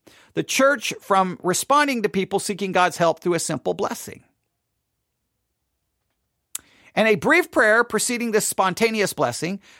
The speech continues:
the ordained minister could ask that the individuals have peace,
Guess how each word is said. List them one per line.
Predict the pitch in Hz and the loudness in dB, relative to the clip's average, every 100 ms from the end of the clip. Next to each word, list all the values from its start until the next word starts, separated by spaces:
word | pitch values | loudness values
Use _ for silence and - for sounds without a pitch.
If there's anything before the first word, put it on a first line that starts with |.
| _ | _
the | 175 | 2
ordained | 185 160 240 269 | 4 2 0 0
minister | 214 196 - 214 | -2 -2 0 0
could | - - | 0 -2
ask | 180 208 | 0 0
that | 247 233 | -2 -2
the | 208 | -2
individuals | 202 185 175 175 180 | 0 0 -2 -4 -2
have | 135 - | -2 -2
peace, | 254 277 - - - | -4 -4 -6 -12 -16